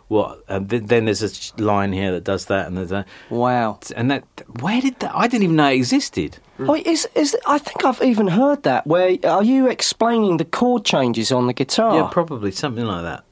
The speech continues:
Speaker 1: But
Speaker 2: Because I listened to it and I thought,
Speaker 1: 'cause I didn't even know what it was.
Speaker 2: Yeah.
Speaker 1: Someone sent it to me and I thought, "What is this?
Speaker 2: <laughs>
Speaker 1: That is me. That is
Speaker 2: Yeah.
Speaker 1: me." And I can even v-, envisage the room I would have been sitting in, in, the,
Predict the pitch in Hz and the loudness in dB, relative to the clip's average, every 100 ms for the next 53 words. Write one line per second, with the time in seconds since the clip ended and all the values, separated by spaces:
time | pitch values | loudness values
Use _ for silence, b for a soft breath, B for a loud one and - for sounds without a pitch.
0 | _ - 233 262 262 269 277 320 285 226 | _ -2 2 2 4 4 2 2 0 2
1 | 202 170 196 - 220 196 - 208 220 185 | 2 4 2 2 0 0 0 0 2 2
2 | 156 127 131 131 131 190 262 302 202 151 | 2 4 4 2 2 4 4 4 4 2
3 | - 170 147 - 123 107 104 - - _ | 0 -2 -4 -6 -6 -4 -6 -8 -16 _
4 | - 285 320 311 339 - - 359 339 480 | -8 -6 0 0 0 0 0 0 0 0
5 | 539 508 165 170 226 185 196 208 107 90 | 0 0 0 2 0 2 0 0 -2 -4
6 | 127 123 156 147 160 170 156 117 b b | -4 -2 0 0 2 2 0 -2 b b
7 | b b - 127 131 151 135 123 139 131 | b b -6 -4 0 0 0 0 0 0
8 | 127 147 127 113 123 120 143 113 107 117 | 2 0 0 -2 -2 2 2 2 0 0
9 | 110 117 104 - 123 107 82 82 90 87 | -2 -4 -6 -4 -4 -4 -6 -6 -6 -8